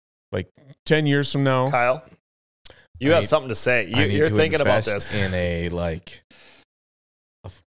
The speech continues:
Speaker 3: gun that shoots, like, electro beams at A I robots to take 'em down.
Speaker 2: We have to shut these down.
Speaker 3: Exactly.
Speaker 2: Right,
Speaker 1: Yeah, you're
Speaker 2: I
Speaker 1: like,
Speaker 2: get
Speaker 1: you're
Speaker 2: it.
Speaker 1: like iRobot,
Speaker 2: Oh, I,
Speaker 1: like
Speaker 2: I get
Speaker 1: Will
Speaker 2: it, dude.
Speaker 1: Smith. Yeah.
Speaker 2: I also think, I think it's amazing, but I think it's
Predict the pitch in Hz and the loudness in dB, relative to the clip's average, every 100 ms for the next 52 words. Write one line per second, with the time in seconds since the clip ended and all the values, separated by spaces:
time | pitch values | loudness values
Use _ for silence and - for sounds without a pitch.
0 | _ - 98 98 107 101 87 - 107 107 | _ -4 -2 0 -2 -2 -4 -4 -4 -4
1 | 95 92 - - 92 92 - 110 90 92 | -4 -6 -8 -8 -8 -8 -8 -6 -4 -4
2 | 90 - - 87 104 95 101 107 107 - | -6 -12 -20 -10 -6 -2 -2 -2 -4 -8
3 | - 87 87 - 95 92 87 80 85 90 | -6 -6 -6 -8 -6 -2 -2 -4 -4 0
4 | 101 104 - - - - - _ - - | 0 0 -2 -8 -10 -10 -14 _ -20 -10
5 | 104 92 92 92 85 87 104 110 _ _ | -6 -6 -6 -6 -6 -6 -10 -14 _ _
6 | _ _ - - 143 139 160 - - 208 | _ _ -20 -6 0 0 0 -4 0 0
7 | 180 202 185 - 208 190 180 160 110 95 | 0 -2 -4 0 2 2 2 -2 -2 -2
8 | 90 90 87 90 127 135 117 117 127 117 | -4 -4 -2 -2 2 2 4 2 2 2
9 | 131 127 120 - 117 113 104 101 104 175 | 2 2 2 2 2 4 2 4 4 4
10 | 151 113 147 107 113 220 - 110 107 107 | 2 2 0 4 4 4 0 0 0 -2
11 | - 131 - - 110 101 98 - _ 135 | -10 -16 -14 -4 0 0 -2 -12 _ 2
12 | 147 180 - 143 131 139 131 156 - 120 | 4 2 0 -4 -2 -2 -2 -4 -4 -4
13 | 107 113 147 175 - _ - 113 120 107 | -4 -2 -2 -4 -10 _ -4 -4 -4 -10
14 | - | -14